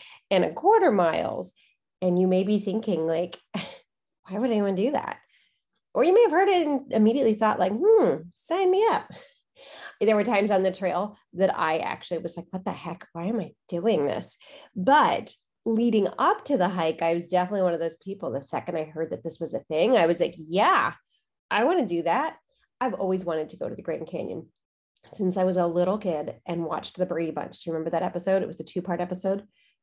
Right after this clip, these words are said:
Those are always the best Brady Bunch episodes. If it was a two-parter, you knew it was good. The vacation episodes.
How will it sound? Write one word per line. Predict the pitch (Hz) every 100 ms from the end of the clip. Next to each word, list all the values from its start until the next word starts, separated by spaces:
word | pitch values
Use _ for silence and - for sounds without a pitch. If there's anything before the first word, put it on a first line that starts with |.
| -
Those | 175 165
are |
always | 165 160
the | 170
best | 147 170 160 - -
Brady | 156 160
Bunch | 165 165 160
episodes. | 151 160 - 180 -
If | -
it | -
was | 165
a | 185
two-parter, | - 247 302 302 240 208 208 208
you | 175 196
knew | 220 233
it |
was | 180 180
good. | 208 190
The | 175
vacation | 160 156 - 180 185 180
episodes. | 175 180 185 170 170 170